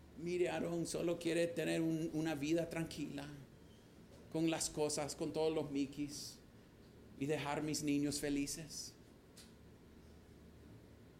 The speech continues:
Pero lo que Pablo está mostrando, lo que él va a mostrar en todos sus, sus sermones y todas sus cartas es que la idea es tener a Cristo,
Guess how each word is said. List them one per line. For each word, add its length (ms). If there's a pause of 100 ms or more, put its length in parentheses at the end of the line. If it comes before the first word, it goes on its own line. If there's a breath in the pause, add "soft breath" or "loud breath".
(680)
Pero 200
lo 220
que 120
Pablo 600
está 260
mostrando, 600
lo 120
que 220
él 160
va 80
a 60
mostrar 540
en 140
todos 360
sus, 280 (220 loud breath)
sus 400 (240)
sermones 800
y 60
todas 600
sus 360 (120)
cartas 540
es 320 (240 loud breath)
que 100
la 160
idea 540
es 160
tener 300
a 120
Cristo, 920